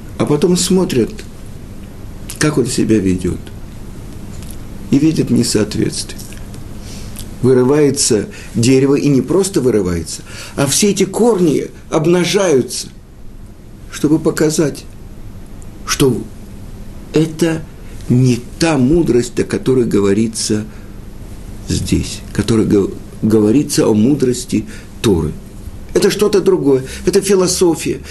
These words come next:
это знание языков, это знание литературы. Эта мудрость, она всегда проверяется делами. Спросили у, у одного еврейского мудреца, как заставить, чтобы дети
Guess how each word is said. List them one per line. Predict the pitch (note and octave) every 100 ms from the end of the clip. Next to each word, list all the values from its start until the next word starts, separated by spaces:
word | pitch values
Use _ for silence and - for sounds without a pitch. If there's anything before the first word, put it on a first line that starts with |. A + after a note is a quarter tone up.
| -
это | - D#3+ F3 D#3+ D3+ C#3 C3+ B2+ A#2 - -
знание | B2+ E3+ F#3 E3+ D#3
языков, | D3 C#3 D#3 D3+ E3+ D#3+ C#3+ - -
это | D3 F3
знание | D3+ F3 F3+ E3+
литературы. | D#3+ D#3+ E3+ D3+ D3 F#3 E3 D3 - - - - - - - - - - - - - - - - - -
Эта | F#3+ F#3+ B2
мудрость, | A2+ D#3 D#3 F3 E3+ - - - - -
она | A2+ B2+
всегда | - G#2+ E3
проверяется | D#3 C3 A2+ A#2 A#2 A2+ G2
делами. | G#2 E2+ F#2 F#2
Спросили | - A#2+ A#2+ E3+ C#3
у, | A2+ - -
у | -
одного | A#2+ B2 C#3
еврейского | D3+ A2 C3+ C3+ B2+ A#2+
мудреца, | A2 A2 A2 G#2+ - A#2 - - - - - - - - - - -
как | A3 A#3 - -
заставить, | A#2 D3 - A3 A3 C#3+
чтобы | - C#3+ C3+ A#2+ - - - - -
дети | B2+ F3 A#3 A3+ A#2+